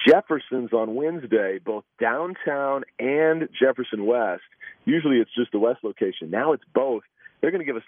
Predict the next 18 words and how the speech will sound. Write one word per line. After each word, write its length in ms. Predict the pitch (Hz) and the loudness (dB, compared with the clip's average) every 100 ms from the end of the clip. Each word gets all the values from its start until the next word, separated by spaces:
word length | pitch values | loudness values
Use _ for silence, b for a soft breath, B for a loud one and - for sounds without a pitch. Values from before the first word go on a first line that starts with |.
| - | -6
twenty-five 540 | 156 180 190 160 151 147 | -2 -2 -2 -2 -2 -4
percent 380 | 120 - 135 110 | -8 -2 0 2
of 80 | |
everything 320 | 107 120 120 107 - | 0 -2 -4 -8 -4
sold 400 | 104 92 80 73 _ B B B - | 0 0 -2 -10 _ B B B 4
on 320 | 98 92 90 | 6 6 2
next, 360 | - 92 110 - - | 2 6 6 6 6
uh, 60 | 95 | 6
Wednesday. 880 | 90 107 113 110 98 85 65 62 - | 4 -2 -2 -4 2 2 2 -8 -6
That's 200 | 85 - - | -6 -2 2
August 400 | 101 117 127 123 95 | 2 2 0 -6 -6
the 80 | - - | -6 -4
fourth. 380 | 117 104 82 71 _ _ B B _ | -2 0 0 -4 _ _ B B _
I 80 | - | 4
mean, 160 | 196 208 | 6 6
we 120 | 277 | 6
could 160 | - 196 | 4 2
raise 400 | 208 196 202 | 0 -2 -4